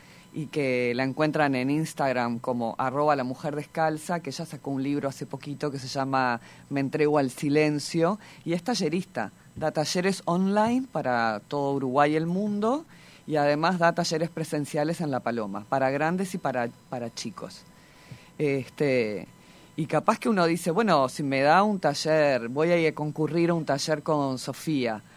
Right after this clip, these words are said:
o Tamara Silva estaba haciendo, Tamara Silva Bernasquina, que ahora saca, hoy presenta un libro que se llama Larvas.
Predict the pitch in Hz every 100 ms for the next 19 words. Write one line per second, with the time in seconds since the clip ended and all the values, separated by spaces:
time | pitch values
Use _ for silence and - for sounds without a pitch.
0 | - - 139 139 135 123 143 175 175 -
1 | 160 123 117 131 127 120 143 127 123 117
2 | 113 113 123 139 147 147 147 135 131 -
3 | 156 147 143 120 120 101 127 135 139 135
4 | 127 127 120 143 151 - 135 - 143 139
5 | 127 131 131 127 131 120 113 107 98 104